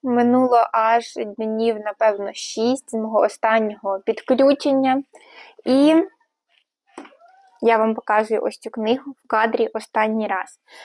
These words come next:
І це не тому, що я її дочитала. Насправді все навпаки. Я її покинула. Покинула на сто сороковій сторінці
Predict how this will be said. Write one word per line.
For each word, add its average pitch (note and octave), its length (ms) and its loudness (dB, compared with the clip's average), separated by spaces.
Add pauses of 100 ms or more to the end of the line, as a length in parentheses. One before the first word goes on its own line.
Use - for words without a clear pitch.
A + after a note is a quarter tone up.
(140)
І C#4 60 2
це D#4+ 140 2
не D#4 120 4
тому, D4+ 360 2
що D4+ 320 2
я A3+ 280 2
її A3 200 0
дочитала. F#3+ 640 -6 (180)
Насправді A#3 540 0
все A3+ 220 -2
навпаки. G#3+ 580 -6 (140)
Я G#3+ 200 4
її A3+ 220 -2 (100)
покинула. F#3+ 600 -4 (500)
Покинула D#4+ 440 4
на C#4+ 120 2
сто D4+ 200 -2
сороковій C4 480 2
сторінці C4 800 0